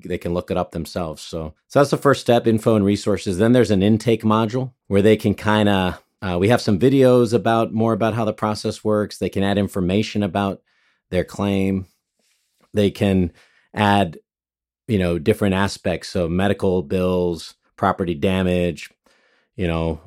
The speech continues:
is, is there anything else that we need to solve for to resolve things here? Um, are you in pain still?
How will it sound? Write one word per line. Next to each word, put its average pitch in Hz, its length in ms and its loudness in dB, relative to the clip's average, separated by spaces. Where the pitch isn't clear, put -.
is, 82 240 -8
is 85 320 -10
there 92 200 0
anything 107 380 2
else 95 300 -2
that 92 300 -6
we 92 140 -2
need 92 180 -2
to 92 80 -6
solve 95 340 -4
for 90 240 -4
to - 140 -6
resolve 87 400 -4
things 90 320 -6
here? 85 520 -4
Um, 80 440 -6
are 95 140 0
you 95 160 2
in 90 160 0
pain 98 360 0
still? 87 640 -2